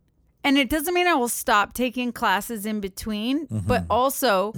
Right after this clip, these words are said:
Speaker 1: <clears throat> to really do justice to, I think you can only get so much out of one class, and I'm not
Speaker 2: Sure.
Speaker 1: negating that, you know what I mean? And some classes are m-, meant to be one-offs, like the cocktail class,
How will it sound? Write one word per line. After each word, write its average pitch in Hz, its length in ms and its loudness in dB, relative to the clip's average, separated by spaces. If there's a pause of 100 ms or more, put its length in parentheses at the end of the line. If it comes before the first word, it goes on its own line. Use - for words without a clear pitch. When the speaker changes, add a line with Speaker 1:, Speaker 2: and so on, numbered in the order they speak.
(220)
Speaker 1:
<clears throat> - 280 -14
to - 180 0
really 285 520 -2
do 277 600 0 (320)
justice 254 1000 -2 (760)
to, 254 720 2 (1080)
I 247 120 4
think 302 280 -2
you 285 120 0
can 339 120 -2
only 320 240 2
get 302 220 -4
so 285 160 0
much 277 260 0
out 202 140 2
of 196 80 -2
one 208 240 -2
class, 214 420 -2
and 190 100 -4
I'm 185 140 -2
not 208 240 0
Speaker 2:
Sure. - 0 -
Speaker 1:
negating 208 600 -2
that, 131 280 -10
you 220 220 0
know 202 100 -2
what 196 160 -4
I 202 60 -4
mean? 220 240 -4
And 233 180 -2
some 302 220 -2
classes 285 480 0
are 240 60 0
m-, 208 280 -4
meant 214 340 -2
to 285 60 -2
be 269 160 -2
one-offs, 247 600 0
like 220 240 -2
the 220 80 -6
cocktail 220 500 -2
class, 220 560 -2